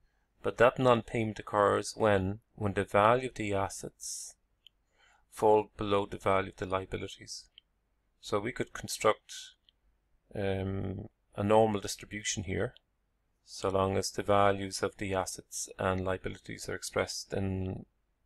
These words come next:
um, natural logs, and we could simulate the value of the assets over time. And if the value of the assets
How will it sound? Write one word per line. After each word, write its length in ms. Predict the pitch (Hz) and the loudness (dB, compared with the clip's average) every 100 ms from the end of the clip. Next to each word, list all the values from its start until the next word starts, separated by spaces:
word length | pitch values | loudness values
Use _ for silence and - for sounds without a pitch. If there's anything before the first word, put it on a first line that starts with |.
| _ _ 110 | _ _ -10
um, 440 | 95 92 92 92 - | -8 -6 -6 -8 -8
natural 400 | 113 104 - 95 | -4 -4 -4 -2
logs, 520 | 92 95 - - - _ _ _ _ _ _ - | -2 -2 -6 -16 -18 _ _ _ _ _ _ -8
and 180 | 107 101 | -4 -4
we 60 | |
could 220 | 104 - - | -6 -10 -4
simulate 640 | - 117 113 104 101 - | 0 2 2 2 0 -2
the 100 | 107 | -2
value 320 | 104 104 101 | 4 4 4
of 100 | 101 | -2
the 160 | 101 98 | -4 -2
assets 400 | 95 - - - | -2 -4 -10 -8
over 220 | 98 98 | -6 -6
time. 400 | - 98 92 98 _ _ _ _ _ _ _ - | -2 -2 0 -6 _ _ _ _ _ _ _ -10
And 120 | 113 | -8
if 100 | - | -6
the 100 | 123 | 2
value 280 | 110 107 104 | 6 6 4
of 60 | |
the 180 | - 101 | -2 2
assets 640 | 98 - - - - - | 4 2 -6 -8 -10 -10